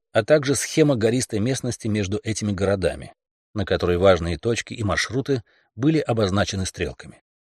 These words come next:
Бесчисленные снимки зданий, улиц и оружия, соединённые друг с другом разноцветными полосками,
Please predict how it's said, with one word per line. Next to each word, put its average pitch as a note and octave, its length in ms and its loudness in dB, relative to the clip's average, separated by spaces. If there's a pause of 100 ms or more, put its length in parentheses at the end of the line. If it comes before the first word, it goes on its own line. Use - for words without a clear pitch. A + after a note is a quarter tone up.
(260)
Бесчисленные G#2+ 580 -2
снимки G#2+ 400 -4
зданий, A#2 520 2
улиц A2 360 -4
и G2 100 -6
оружия, A#2 480 -2 (300)
соединённые A2 640 0
друг F#2+ 200 -4
с E2+ 40 -10
другом G#2+ 400 -2
разноцветными G#2 680 -2
полосками, F#2 680 -4